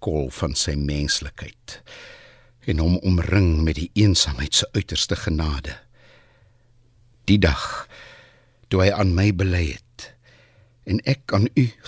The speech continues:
getrou, die heilige verraad pleeg, Heer, ek sterf en die grond van ons menswees voor sy oog ontdek. Uit daardie dieptes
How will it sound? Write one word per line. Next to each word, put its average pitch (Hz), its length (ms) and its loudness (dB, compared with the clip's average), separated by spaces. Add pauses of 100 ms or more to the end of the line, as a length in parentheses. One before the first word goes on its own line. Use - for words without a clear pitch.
getrou, 107 400 -2 (1200)
die 82 120 -4
heilige 117 560 4
verraad - 560 0 (300)
pleeg, 107 300 2 (920)
Heer, 95 300 -8 (340)
ek - 220 -8
sterf - 480 -6 (1120)
en 123 80 6
die 120 80 6
grond 139 440 4
van - 160 2
ons 123 280 4
menswees 95 720 4
voor 110 220 -4
sy 82 240 -2 (100)
oog 95 320 -8 (160)
ontdek. - 800 -6 (2750)
Uit 98 160 -2
daardie 110 340 4
dieptes - 440 0